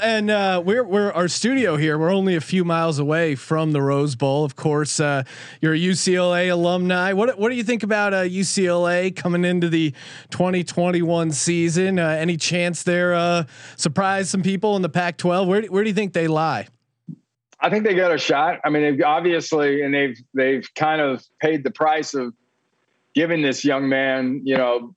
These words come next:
Speaker 2: the experience, but they've got an experienced quarterback with some starts who's made some mistakes and made some great plays. Um, they've got a pretty good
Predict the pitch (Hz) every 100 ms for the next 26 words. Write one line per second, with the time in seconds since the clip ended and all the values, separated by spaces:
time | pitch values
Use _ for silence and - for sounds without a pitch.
0 | _ _ 131 131 120 - 156 185 185 131
1 | 139 127 123 143 151 156 120 - - 143
2 | 143 139 135 - - - 156 175 110 104
3 | 104 110 - 110 104 - 131 120 139 -
4 | - 113 101 - _ _ _ - 135 139
5 | 156 135 127 - 135 135 139 - 104 139
6 | 117 107 113 127 135 - 127 135 139 151
7 | 139 - - - 117 117 113 113 113 95
8 | 127 120 117 - 143 135 143 123